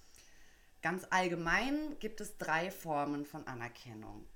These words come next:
Es gibt die Liebe in der Partnerschaft und in der Familie, den Respekt im Beruf und die Achtung als Staatsbürger.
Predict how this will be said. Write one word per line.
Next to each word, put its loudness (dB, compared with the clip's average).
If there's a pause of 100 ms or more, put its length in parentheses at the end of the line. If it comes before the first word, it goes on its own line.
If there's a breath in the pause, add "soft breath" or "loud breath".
(520 loud breath)
Es -10
gibt -4
die -4
Liebe 0
in -2
der -2
Partnerschaft 0
und -4
in -4
der -4
Familie, -2 (800 loud breath)
den 0
Respekt -2
im -2
Beruf -6 (120)
und -6
die -4
Achtung 0
als -4
Staatsbürger. -6